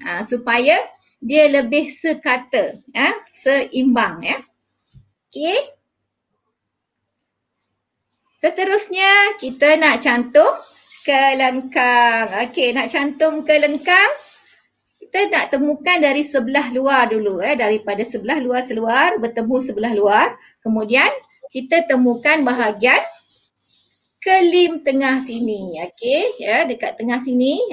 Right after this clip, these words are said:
Ah, kalau boleh tunjukkan. Okey, di sini. Ah, kita nak temukan bahagian kelim dalam ni, ya. Okey.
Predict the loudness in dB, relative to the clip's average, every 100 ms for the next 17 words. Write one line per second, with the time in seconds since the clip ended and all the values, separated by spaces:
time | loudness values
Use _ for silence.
0 | -6 -8 -4 0 0 0 -4 -2 0 2
1 | 0 2 2 2 -2 -4 -6 -2 0 0
2 | -2 -2 -2 -2 -6 _ _ -4 -4 -2
3 | -4 0 0 2 2 4 4 4 2 4
4 | 2 2 0 2 2 0 -6 _ _ 0
5 | 2 2 2 2 2 0 -2 -6 -2 -2
6 | -4 _ _ _ _ -4 2 2